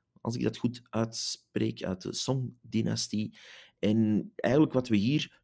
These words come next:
kunnen van, ehm, van meenemen is dat, eh, er niet altijd genoeg goud was om die, eh, ja, tekorten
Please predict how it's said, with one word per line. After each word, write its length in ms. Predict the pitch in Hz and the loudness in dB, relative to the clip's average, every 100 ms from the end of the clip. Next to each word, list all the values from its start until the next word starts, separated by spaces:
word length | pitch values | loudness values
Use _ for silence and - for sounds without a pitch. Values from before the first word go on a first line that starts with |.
| _ | _
kunnen 280 | 131 113 104 | 4 4 4
van, 260 | 101 98 | 4 4
ehm, 300 | 98 90 90 - _ _ _ _ _ _ - | 4 2 0 -6 _ _ _ _ _ _ -14
van 180 | - 95 | -2 0
meenemen 460 | 107 131 131 120 117 | 4 4 6 6 6
is 120 | 123 | 4
dat, 240 | 101 - | 0 0
eh, 380 | - 98 95 - | 2 4 4 4
er 180 | 104 113 | 2 8
niet 180 | 190 151 | 8 6
altijd 300 | 147 139 - | 2 0 0
genoeg 300 | 110 131 110 - | 0 0 -2 -4
goud 280 | 107 147 - | 0 0 0
was 260 | 127 - - - - | 0 0 -4 -20 -2
om 300 | - 117 113 | 4 6 6
die, 320 | 101 110 104 | 4 4 4
eh, 280 | 98 92 92 87 - - _ _ _ | 4 4 2 -2 -18 -20 _ _ _
ja, 180 | 98 117 | 0 0
tekorten 720 | - 120 165 170 165 131 135 | 0 4 6 8 8 6 6